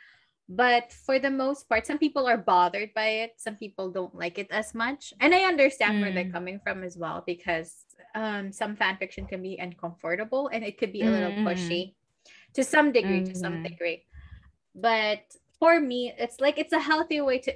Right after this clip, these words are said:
Speaker 1: express how you feel about the person. And I'm, I,
Speaker 2: Mm-hmm,
Speaker 1: and
Speaker 2: mm-hmm.
Speaker 1: I, and I don't think that they read that, like, a hundred percent.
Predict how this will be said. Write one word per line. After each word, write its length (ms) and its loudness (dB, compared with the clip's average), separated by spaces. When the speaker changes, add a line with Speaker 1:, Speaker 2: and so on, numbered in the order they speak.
Speaker 1:
express 1000 -6
how 320 8
you 220 -4
feel 420 -2
about 480 -2
the 80 -4
person. 720 -4
And 260 0
I'm, 260 4
I, 200 4
Speaker 2:
Mm-hmm, 280 -4
Speaker 1:
and 140 2
Speaker 2:
mm-hmm. 80 2
Speaker 1:
I, 160 -2
and 100 4
I 100 6
don't 200 4
think 160 2
that 180 0
they 200 10
read 280 2
that, 240 4
like, 280 -4
a 100 -6
hundred 340 -2
percent. 500 0